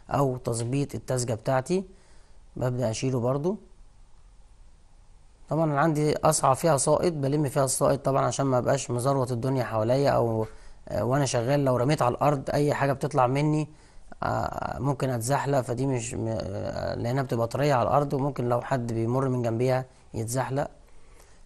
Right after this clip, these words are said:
هنبدأ نفك القدة بتاعتنا اللي احنا ثبتناها في الأول بالمسامير. برضو بعد ما فكيت القدة بتاعتي بنضفها برضو عشان لما أجي أست-، أستخدمها تاني بعد كده تبقى نضيفة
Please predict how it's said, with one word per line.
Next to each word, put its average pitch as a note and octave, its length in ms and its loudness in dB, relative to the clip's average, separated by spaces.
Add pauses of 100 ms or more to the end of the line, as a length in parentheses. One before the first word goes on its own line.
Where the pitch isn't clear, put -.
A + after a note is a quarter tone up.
هنبدأ D3 300 2
نفك C3+ 300 0
القدة C#3 300 0
بتاعتنا C3 400 0
اللي C3+ 120 0
احنا C3 120 0
ثبتناها B2 440 0
في B2 80 -4
الأول C#3 380 0
بالمسامير. A#2 640 -2 (3500)
برضو D3 340 2
بعد D3+ 220 4
ما C#3 60 0
فكيت B2 280 -4
القدة C3+ 260 0
بتاعتي D3 300 0
بنضفها B2 480 0
برضو B2+ 240 0
عشان B2 360 0
لما A#2+ 200 0
أجي A#2+ 260 -2
أست-، A2 380 -6
أستخدمها A#2 520 -2
تاني B2+ 280 0
بعد A2 220 -2
كده C3+ 360 -2 (180)
تبقى - 220 -6
نضيفة B2 460 -2